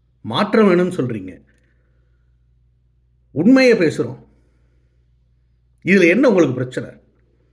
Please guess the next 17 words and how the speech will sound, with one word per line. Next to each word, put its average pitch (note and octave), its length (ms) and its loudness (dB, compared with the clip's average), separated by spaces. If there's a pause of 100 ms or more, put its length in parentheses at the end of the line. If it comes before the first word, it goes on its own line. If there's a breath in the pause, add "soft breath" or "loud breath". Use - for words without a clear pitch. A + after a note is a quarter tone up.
(200)
ரெண்டாயிரத்தி F3+ 580 0
ஒன்பது F#3+ 360 -2
வரைக்கும் F3+ 480 0 (140 loud breath)
இங்க F#3 220 0
இருக்கிற G#3+ 280 2
எல்லாருமே G#3 460 2
திராவி-, F#3 360 0
இன்னைக்கு F3+ 400 -4
தமிழ், F#3+ 280 -4
தமிழ் G3 200 0
தேசியத்துல F#3 500 0
இருக்கிறவங்க, E3+ 320 -2
நாம் F3+ 220 -2
தமிழர் F#3 260 -4
கட்சியில் F3 320 -4
இருக்க E3+ 260 -4
பெரும்பாலானோர் F#3+ 880 0